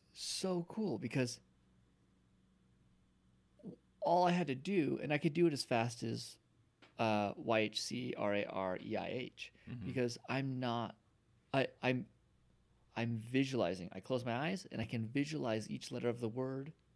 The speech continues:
Speaker 1: And so it's not like, oh, I've memorized the word backwards. It's, it's, I've, I've created and ingrained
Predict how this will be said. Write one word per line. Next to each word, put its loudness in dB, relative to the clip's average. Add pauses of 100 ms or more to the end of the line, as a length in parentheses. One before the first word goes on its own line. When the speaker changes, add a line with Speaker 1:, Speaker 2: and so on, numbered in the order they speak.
(920)
Speaker 1:
And -4
so 2
it's -6
not 2
like, 0
oh, 4
I've 4
memorized 0 (100)
the -4
word -2
backwards. -6
It's, -10 (300)
it's, -6 (420)
I've, 4 (320)
I've 6
created 2 (580)
and 2
ingrained 0